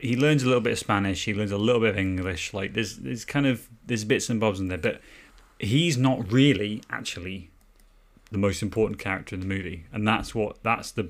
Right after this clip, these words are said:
the biggest change that I would make to this movie as it is, is just, like, let's have him have some kind of arc and some kind of, um, eventual resolution, and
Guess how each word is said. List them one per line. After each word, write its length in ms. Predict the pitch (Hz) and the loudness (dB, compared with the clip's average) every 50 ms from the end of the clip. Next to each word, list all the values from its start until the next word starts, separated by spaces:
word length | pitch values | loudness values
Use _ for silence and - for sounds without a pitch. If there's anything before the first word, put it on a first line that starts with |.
| - - | -6 -4
the 80 | 120 98 | -4 -2
biggest 320 | 85 107 92 98 90 - | -2 -2 -4 -4 -6 -6
change 340 | - 104 95 95 95 92 - | -6 -4 -2 -2 -2 -4 -4
that 60 | - | -6
I 120 | 98 98 98 | -4 -2 -2
would 100 | 101 98 | -2 -2
make 380 | 98 95 98 98 - - - _ _ _ - - | -2 -4 -6 -6 -8 -14 -20 _ _ _ -18 -10
to 100 | - - | -6 -6
this 220 | - 107 95 - 110 | -4 -4 -4 -2 -2
movie 240 | 104 98 87 104 | -2 -2 0 0
as 180 | 104 98 87 95 | -2 -2 -2 -4
it 60 | - - | -6 -6
is, 300 | 110 104 101 92 - - - - - - - - | -6 -6 -8 -8 -12 -16 -18 -20 -20 -20 -10 -4
is 180 | 131 113 98 82 | -2 -2 -2 -2
just, 440 | - - 139 127 101 - - - - - - - - - - - - - - | 0 0 0 0 -2 -6 -10 -14 -16 -20 -20 -20 -20 -20 -20 -20 -16 -8 -6
like, 220 | 120 120 - - - - | -6 -6 -6 -8 -8 -4
let's 240 | 127 139 - - - | -2 -2 -2 -2 -4
have 280 | - - 139 127 117 - | -2 -2 -2 -2 -2 -4
him 480 | - - 135 135 120 113 110 107 - - - - | -2 0 2 4 4 4 2 0 -2 -6 -8 -2
have 260 | 117 117 110 101 - | 0 0 0 0 0
some 200 | - 113 110 107 | -2 -2 -2 0
kind 240 | - - 110 104 104 | 0 0 0 0 0
of 120 | 95 - - | -2 -4 -6
arc 340 | - 113 110 104 104 - - | -6 -4 -4 -4 -4 -6 -6
and 100 | 113 101 | -8 -6
some 200 | - 113 107 101 | -4 -2 -4 -4
kind 180 | - - 107 101 | -2 -4 -2 -2
of, 200 | 98 87 - - - - - - - - - - _ - - - - - - | -2 -4 -8 -12 -14 -14 -12 -12 -14 -18 -20 -20 _ -20 -20 -20 -16 -12 -6
um, 480 | 107 98 98 95 95 98 104 110 - - - - - | -4 -4 -2 -2 -2 -2 -2 -4 -6 -12 -14 -10 -6
eventual 500 | 107 87 131 139 - - - 127 117 110 | -2 0 0 0 0 0 -2 0 0 2
resolution, 680 | 110 113 98 107 98 110 117 107 - - 104 98 85 - - _ _ _ _ _ _ _ _ - _ _ - | 2 0 0 0 -2 0 -2 -2 -2 -4 -4 -6 -6 -10 -14 _ _ _ _ _ _ _ _ -20 _ _ -6
and 380 | 107 107 104 101 101 95 - | -4 -2 0 0 -2 -2 -4